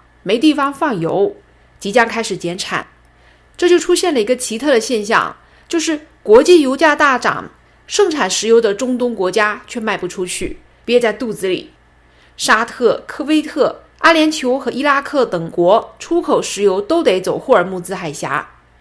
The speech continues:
运不出去的时候，开采出来的油就得先储存在罐子里，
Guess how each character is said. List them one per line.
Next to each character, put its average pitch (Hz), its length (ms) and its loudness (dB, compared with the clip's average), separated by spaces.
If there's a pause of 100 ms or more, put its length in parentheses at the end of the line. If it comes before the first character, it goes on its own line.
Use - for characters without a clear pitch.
(360)
运 294 120 2
不 247 120 -2
出 240 180 -8
去 262 160 -2
的 180 100 -2
时 180 140 -4
候， 185 340 -2 (300)
开 370 180 2
采 359 160 -2
出 254 160 -4
来 254 140 2
的 233 80 2
油 180 340 0
就 285 140 -4
得 220 100 4
先 240 220 -4
储 208 200 -8
存 170 200 -10
在 196 140 -4
罐 208 280 -2
子 165 120 -10
里， 160 220 -12